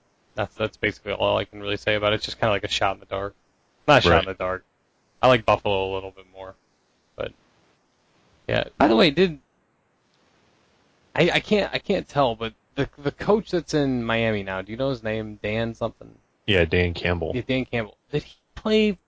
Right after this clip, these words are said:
Speaker 1: for the Browns at some point?
Speaker 2: I think he did.
Speaker 1: Okay, 'cause he looked familiar to me, and I thought maybe it was just from Hard Knocks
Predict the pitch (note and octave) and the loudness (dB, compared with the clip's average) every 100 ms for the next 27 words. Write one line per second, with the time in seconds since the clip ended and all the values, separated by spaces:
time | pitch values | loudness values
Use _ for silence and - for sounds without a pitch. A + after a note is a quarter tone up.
0 | _ - E3+ B2+ A#2 C#3+ D3+ C#3 - D3 | _ -2 -2 0 0 0 -2 -6 -8 -6
1 | D3 D3+ D3 D3 _ _ _ _ _ - | -6 -6 -4 -6 _ _ _ _ _ 0
2 | F#2+ C3 A#2+ G2 F2+ F#2 E2+ - - D3+ | 2 2 0 2 4 4 2 -8 -4 0
3 | C#3 A#2+ C#3 B2 A#2 _ _ A3 F#3+ D#3+ | 0 0 -4 -4 -12 _ _ 2 2 0
4 | G3 - - C3+ C#3 C3+ B2 A2+ G#2+ G#2+ | -2 -4 -4 -2 0 0 0 0 0 4
5 | B2+ A#2+ C3 C#3+ C3 C3+ - A#2 A#2+ A2+ | 4 4 2 0 -2 -6 -8 -4 -2 -2
6 | G#2 G2+ F#2+ - - - | -4 -4 -4 -6 -10 -10